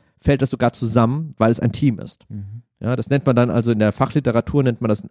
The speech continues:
Speaker 1: Ambidextrie, das heißt also Beidhändigkeit. Man hat quasi zwei starke Hände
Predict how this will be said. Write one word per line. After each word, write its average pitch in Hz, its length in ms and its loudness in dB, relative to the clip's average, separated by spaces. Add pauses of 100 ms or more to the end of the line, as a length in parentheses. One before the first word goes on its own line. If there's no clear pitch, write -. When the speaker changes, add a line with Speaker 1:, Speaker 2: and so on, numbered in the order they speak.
Speaker 1:
Ambidextrie, 131 840 0
das 101 180 -4
heißt 110 160 0
also 104 160 -4
Beidhändigkeit. 170 1120 -2 (440)
Man 110 200 2
hat - 340 -4
quasi 120 300 2
zwei 127 380 0
starke 127 420 -2
Hände 175 460 -2